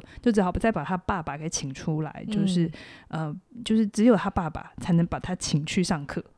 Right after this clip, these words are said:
Speaker 2: 哦。
Speaker 1: 所以他爸爸只要就是这一段时间他又发作了，他爸爸就会每天要来到他家，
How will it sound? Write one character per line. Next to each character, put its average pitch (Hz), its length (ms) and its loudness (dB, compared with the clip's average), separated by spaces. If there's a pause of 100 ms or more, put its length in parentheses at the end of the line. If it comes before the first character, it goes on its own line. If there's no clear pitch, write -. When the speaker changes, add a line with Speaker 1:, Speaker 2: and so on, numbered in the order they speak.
(260)
Speaker 2:
哦。 156 340 -4
Speaker 1:
所 247 100 6
以 240 40 8
他 247 120 2
爸 247 220 0
爸 160 180 2
只 160 140 -4
要 190 200 4
就 208 120 2
是 208 220 4
这 - 200 2
一 214 60 6
段 208 140 8
时 175 120 0
间 170 100 2
他 180 100 4
又 185 80 6
发 160 240 -2
作 156 300 -2
了， 90 60 -12
他 - 140 -10
爸 180 140 0
爸 151 120 -6
就 165 140 -2
会 160 300 -4 (240)
每 151 120 0
天 180 200 -2
要 180 140 2
来 151 280 -6
到 156 100 0
他 151 220 -8
家， 147 420 -8